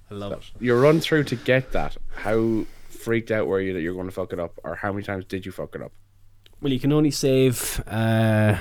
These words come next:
Speaker 1: a maximum of three times on the hardcore difficulty, and you
Speaker 2: Mm.
Speaker 1: have to finish it under two hours. Uh, I see. I'd played, I've played through it so many times, I know how they act. But hardcore mode mixes it up a little bit. You,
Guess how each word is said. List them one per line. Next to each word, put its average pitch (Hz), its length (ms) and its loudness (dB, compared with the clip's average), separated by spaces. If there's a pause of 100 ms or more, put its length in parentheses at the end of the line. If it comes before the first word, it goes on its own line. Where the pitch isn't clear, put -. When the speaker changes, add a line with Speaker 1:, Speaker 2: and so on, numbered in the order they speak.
(380)
Speaker 1:
a 113 60 4
maximum 120 500 8
of 95 80 2
three 107 280 4
times 104 440 6
on 110 280 4
the 104 80 6
hardcore 101 460 4
difficulty, 87 560 0
and 92 140 2
you 90 60 2
Speaker 2:
Mm. - 20 2
Speaker 1:
have 85 100 2
to - 100 -4
finish 95 300 2
it 76 60 -2
under 92 240 4
two 85 200 4
hours. 76 360 0 (800)
Uh, 50 720 -10 (480)
I 127 140 8
see. 156 200 10
I'd 147 100 8
played, 175 200 10
I've 139 180 6
played 175 180 10
through 165 140 10
it - 80 6
so 135 100 8
many 123 160 10
times, 117 280 8
I 104 80 6
know 104 220 8
how 107 140 6
they 98 140 4
act. - 420 -2 (180)
But - 120 0
hardcore 110 340 6
mode 98 240 6
mixes 92 320 2
it 90 60 4
up 95 100 2
a 104 40 6
little 95 180 4
bit. 107 280 0
You, - 140 -10